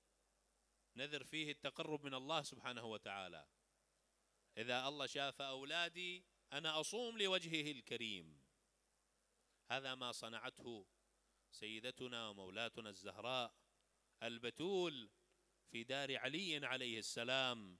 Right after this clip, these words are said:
نفس النبي الأكرم صلى الله عليه وآله. فالقصة المعروفة: "يطعمون الطعام على حبه مسكينا ويتيما وأسيرا،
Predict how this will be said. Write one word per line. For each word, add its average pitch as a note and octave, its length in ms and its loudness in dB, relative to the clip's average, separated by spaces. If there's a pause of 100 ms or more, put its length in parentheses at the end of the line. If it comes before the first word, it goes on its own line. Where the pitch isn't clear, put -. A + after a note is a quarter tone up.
(280)
نفس D#3+ 360 0
النبي D#3 560 2
الأكرم D#3 480 4
صلى C3+ 260 -2
الله B2+ 380 2
عليه A#2+ 440 2
وآله. B2+ 600 4 (1400)
فالقصة - 1900 0
المعروفة: C#3+ 680 2 (140)
"يطعمون C3 500 -4
الطعام B2 440 -2
على A#2+ 280 0
حبه B2 380 -4
مسكينا B2 440 -6
ويتيما C#3 640 -4 (560)
وأسيرا، D#3 720 2